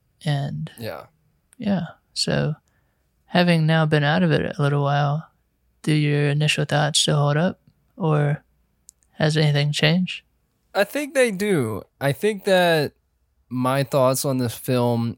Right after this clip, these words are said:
Speaker 2: is that, much like you said, it's a film that is very informative to somebody who did not grow up with the Black Panthers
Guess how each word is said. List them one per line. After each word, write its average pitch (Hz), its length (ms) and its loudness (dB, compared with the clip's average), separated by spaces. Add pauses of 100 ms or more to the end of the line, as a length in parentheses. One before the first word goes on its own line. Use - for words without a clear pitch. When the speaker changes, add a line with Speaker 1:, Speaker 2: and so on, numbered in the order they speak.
Speaker 2:
is 117 220 -4
that, 110 540 -2
much 131 320 -2
like 127 240 0
you 120 120 -4
said, 104 320 -2
it's - 420 -8 (200)
a 113 360 0 (240)
film 202 580 -2
that 120 400 2 (720)
is 117 200 -2
very 139 380 -2
informative 120 1040 -6
to - 140 -12
somebody 120 460 -4
who 107 480 -8 (500)
did 139 220 -8
not 120 220 -4
grow 117 200 -8
up 92 220 -6
with 104 520 -10 (200)
the 117 80 -6
Black 107 520 -8 (540)
Panthers 113 720 -8